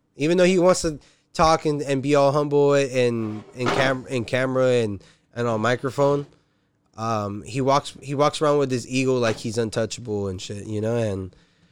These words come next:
um, that's his, that's his issue when it comes to fighting too, is, uh,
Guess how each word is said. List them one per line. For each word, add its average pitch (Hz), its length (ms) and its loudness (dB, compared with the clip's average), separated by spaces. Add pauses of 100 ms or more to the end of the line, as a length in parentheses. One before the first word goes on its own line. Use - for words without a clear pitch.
(400)
um, 98 560 -4
that's 135 320 -2
his, 117 320 -4
that's - 280 0
his 120 140 -4
issue 120 800 0 (100)
when 110 140 0
it 107 60 -2
comes 110 200 -4
to 104 100 -6
fighting 113 320 -2
too, 123 160 -4
is, 104 240 -2
uh, 104 240 -2